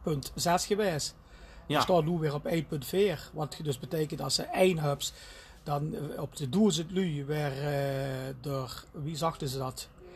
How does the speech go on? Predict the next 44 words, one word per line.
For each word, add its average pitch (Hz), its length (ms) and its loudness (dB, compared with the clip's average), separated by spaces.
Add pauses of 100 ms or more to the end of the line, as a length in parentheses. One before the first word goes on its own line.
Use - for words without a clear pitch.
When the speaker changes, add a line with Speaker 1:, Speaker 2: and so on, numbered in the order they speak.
(480)
Speaker 1:
Ehm, 135 600 0 (1900)
ik - 140 -12
meen 185 180 0
veertig - 580 0 (400)
besmet. - 580 -2 (460)
Speaker 2:
Ja, 147 220 8
Speaker 1:
Eh, 117 80 -6
Speaker 2:
het 143 140 -2
is, 165 180 6
Speaker 1:
eh, 156 60 2
Speaker 2:
het 160 100 -2
is 170 100 0
Speaker 1:
ja. 185 80 8
Speaker 2:
eigenlijk 160 340 4
dat, 170 180 4
ja, 147 260 4 (100)
het 131 140 -10
is 156 120 0
Speaker 1:
Zo'n 151 140 0
Speaker 2:
inderdaad 147 300 2
Speaker 1:
beetje, 151 280 -4
Speaker 2:
dat, 139 60 2
eh, 139 40 4
Speaker 1:
ja, 151 120 4
Speaker 2:
dat 139 80 2
Speaker 1:
dat, 143 160 -4
Speaker 2:
iedereen 151 400 0
Speaker 1:
eh, 143 60 -2
Speaker 2:
weer, 143 340 2
eh, 139 340 4
Speaker 1:
en 160 160 6
wie, 165 240 2
ja, 156 180 6
wie 147 140 2
horen 156 260 6
dat 147 120 2
getal, 156 300 0
wie 151 120 -2 (100)
gevaarlijker 156 400 -2
het 143 120 -6
natuurlijk, 147 360 -4
of - 100 -6
kritisch, - 480 0
eh, 143 140 -4